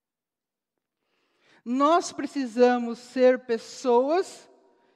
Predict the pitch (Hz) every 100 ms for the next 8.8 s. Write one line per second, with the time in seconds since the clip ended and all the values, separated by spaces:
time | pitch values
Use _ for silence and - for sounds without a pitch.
0 | _ 277 285 - - - 285 294 339 311
1 | 349 392 415 - _ _ _ _ _ _
2 | _ _ _ _ _ _ - 233 190 226
3 | 262 320 339 - - 254 285 262 214 254
4 | 294 359 370 - - _ _ _ _ _
5 | - 208 147 - _ - _ _ _ _
6 | _ _ _ _ _ _ _ _ _ _
7 | _ _ _ 285 370 339 285 277 262 240
8 | - 311 349 214 269 320 - -